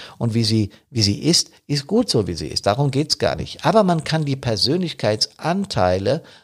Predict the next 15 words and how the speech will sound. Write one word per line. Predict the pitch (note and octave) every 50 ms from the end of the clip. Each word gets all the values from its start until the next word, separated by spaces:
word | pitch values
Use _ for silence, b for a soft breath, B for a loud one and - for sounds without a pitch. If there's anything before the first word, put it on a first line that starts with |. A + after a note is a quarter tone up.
| B B _
so | B2 G#2+ A#2+ E3 F#3 G3+
beeinflussen, | D#3 C3 - - G#2 G2+ G#2 G#2+ A2 - - A#2+ A#2 B2 - D3 D3 D3 B B B B B -
dass | A#2+ A2 -
man | C#3+ B2+ B2+ A#2+ A2+
diesen | C3+ F3+ F3+ F3+ F3+ E3+
Belastungen | C#3 B2 A2 G#2+ G#2+ A2 - - - C#3 A2+ A#2 A#2 A#2+ A#2 - _ _
besser | G#2+ G#2+ G#2+ - A#2 G#2 G2+
standhält. | - - - - - - - F#2+ G#2 A2+ - - G#2 D2+ C2+ C2+ - - B B B B B B B
Und | B C#3 C#3+
mit | D#3+ E3 -
diesem | - A#3 C4 A#3+ A3 F#3+
Satz, | C#3+ C#3 D3 E3+ - - -
Freundinnen | - - F#2 F#2+ A#2 A#2 A2+ B2 C3 C3
und | C#3+ C3 -
Freunde, | - G#2+ A2+ B2 B2 B2+ C3